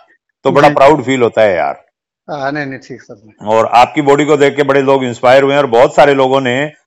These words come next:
Speaker 1: अभी प्रोटीन का बहुत जबरदस्त, अ, सेवन करना शुरू कर दिया है,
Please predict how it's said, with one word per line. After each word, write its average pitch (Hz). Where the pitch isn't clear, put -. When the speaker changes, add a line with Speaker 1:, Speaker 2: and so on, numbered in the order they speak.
Speaker 1:
अभी 123
प्रोटीन 139
का 156
बहुत 131
जबरदस्त, 135
अ, 127
सेवन 135
करना 135
शुरू 135
कर 127
दिया 120
है, 120